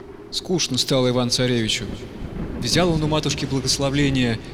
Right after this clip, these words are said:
и пошел на охоту, а идти ему старым лесом. Настала зимняя ночь. В лесу то светло, то темно. По спелому снегу мороз потрескивает. Откуда ни возьмись, выскочил заяц. Наложил Иван-царевич стрелу,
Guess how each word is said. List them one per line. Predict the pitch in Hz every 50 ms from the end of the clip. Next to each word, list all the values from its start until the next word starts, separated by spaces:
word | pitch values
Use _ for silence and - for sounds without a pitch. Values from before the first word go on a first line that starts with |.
| - - -
и | 147
пошел | - 147 135 - 170 170 156 143
на | 135 135 139
охоту, | 143 131 - 156 131 110 - - - - - - - - - - - - - - -
а | 135 135
идти | 135 127 - - - - 180 180 165
ему | 147 131 120 -
старым | - - 143 139 139 135 135
лесом. | 127 120 107 104 - - - - - - - - - - - - - - - - - - -
Настала | - 185 170 170 151 131
зимняя | 120 110 135 135 135 131 135 135
ночь. | 127 117 98 - - - - - - - - -
В | 120
лесу | 147 185 180 - 196 185
то | - 170 170
светло, | 151 - - 170 175 - 202 196 170
то | 143 170 160
темно. | - 180 175 180 175 151 117 104 - - - - - - - - - -
По | 135
спелому | 123 - - - 147 139 135 135 135
снегу | 131 - - 160 151 127 135
мороз | 127 135 143 139 123 110 -
потрескивает. | - 117 - - 117 104 - - - 107 104 101 - - - - - - - - - - - - - - -
Откуда | 139 - - - 175 160
ни | 151 151
возьмись, | 147 151 156 151 185 185 165 -
выскочил | - 175 - - 151 - - 170 156
заяц. | - 160 143 120 107 104 - - - - - - - - - - - - - -
Наложил | 135 131 127 135 135 160 175 151
Иван-царевич | 127 127 127 120 - 131 131 135 127 117 -
стрелу, | - - - 139 147 139 131 120